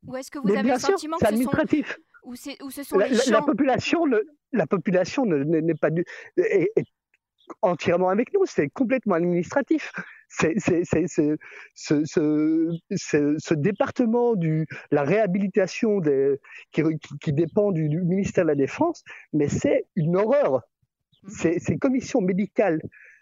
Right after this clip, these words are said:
Speaker 2: qu'on doit passer, et les, les, je vous, je, je peux vous dire que quand je dis à mon psychiatre, quand, quand j'enlace ma femme,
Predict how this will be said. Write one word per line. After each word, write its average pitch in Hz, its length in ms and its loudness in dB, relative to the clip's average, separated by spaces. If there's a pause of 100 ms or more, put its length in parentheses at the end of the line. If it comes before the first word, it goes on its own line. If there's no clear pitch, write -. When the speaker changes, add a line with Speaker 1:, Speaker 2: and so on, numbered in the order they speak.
(320)
Speaker 2:
qu'on 170 220 2
doit 202 160 2
passer, 190 640 0
et 170 240 2
les, 160 200 0 (400)
les, 156 280 0 (500)
je 180 220 -2
vous, 165 240 0
je, 170 160 0 (120)
je 160 140 0
peux 156 140 0
vous 160 180 0
dire 220 300 0
que - 80 2
quand 185 260 2
je 165 140 0
dis 156 180 0
à 180 60 4
mon 170 180 0
psychiatre, 202 600 0
quand, 170 180 0
quand 147 240 2
j'enlace 196 460 2
ma 185 160 2
femme, 202 400 -2